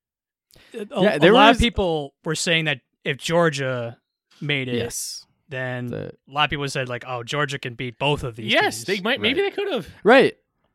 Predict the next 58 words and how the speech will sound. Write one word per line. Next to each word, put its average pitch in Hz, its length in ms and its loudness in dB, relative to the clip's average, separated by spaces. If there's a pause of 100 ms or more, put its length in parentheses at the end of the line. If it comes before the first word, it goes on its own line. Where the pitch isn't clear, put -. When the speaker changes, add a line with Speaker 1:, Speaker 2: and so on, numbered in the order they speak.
(380)
Speaker 2:
No, - 140 6
they 180 120 -6
Speaker 1:
They 156 320 0 (180)
Speaker 2:
absolutely 220 400 2
Speaker 1:
should 349 100 8
have 269 120 6
won 254 160 10
the 233 60 4
Speaker 2:
could 202 60 4
have. 208 80 8
Speaker 1:
A - 40 8
S 208 80 0
C 226 120 0
C 214 180 0
championship 180 560 -2
game, 143 220 2
and, 143 140 0
Speaker 2:
Right. 175 200 6
Speaker 1:
and 180 220 -2
there 202 120 2
wouldn't 226 240 4
be 220 120 2
all 180 160 4
these 165 160 0
arguments. 139 360 -2
Speaker 2:
No, 214 140 10
I 170 120 10
get 180 180 8
it. 131 180 4
Yeah, 135 180 4
Speaker 1:
<laughs> - 0 -
Speaker 2:
just 131 260 2
beat 165 160 6
Alabama 135 480 4
and 120 80 0
it 113 80 -2
doesn't 113 260 -2
matter. 101 260 -4
I 127 180 0
understand. 139 420 -2
But, 131 100 0
like, 143 160 -2
to 156 140 -2
me, 170 260 -2
I'm 143 160 0
excited 151 340 -2
about 160 200 0
the 147 80 -8
twelve 127 300 -4
team 123 200 -8
playoff 113 480 -2
because 117 640 -2 (400)
it's 127 280 -6
going 127 300 0
to 117 160 -2
open 117 340 -2
up 104 340 -6
spots - 720 -6